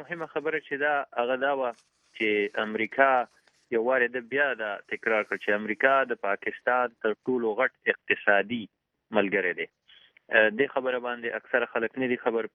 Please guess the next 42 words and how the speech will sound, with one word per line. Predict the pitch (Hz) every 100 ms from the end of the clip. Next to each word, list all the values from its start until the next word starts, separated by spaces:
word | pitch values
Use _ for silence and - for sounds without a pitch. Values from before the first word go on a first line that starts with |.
| -
پنځه | 113 113 131
بیلیونه | 123 120 117 113
ډالره | 110 117 110
د | -
کال | 113 113 104
په | -
سر، | 117 - 127
تیر | 113 -
کال | 113
چې | 107 101
کم | 101 101 -
شمار | 117 110
شمیرې | - 127 120
دي | 110 -
سرکاري، | 95 101 101 107 - - - - -
د | 95
پاکستان | 101 - - 127 113
د | 104
حکومت | 107 107 101 101
او | 95
د | 92
امریکا | 95 92 104
دواړو، | 95 110 101 87 _ _ _ -
په | 107
کې | 113 110
دا | 107
ویل | 107 -
شوي | 120 113
دي | 104
چې | 101 -
پنځه | 101 101 123
بیلیونه | 117 110 104 98
ډالره، | 101 104 101
آه، | - - - - 101 -
تجارت | 92 101 107 139 -
کیږي. | 104 90 90 -
په | 120
دې | 165
کې | 143 127
د | -
پنجاب | 117 117 147 151 139
او | 120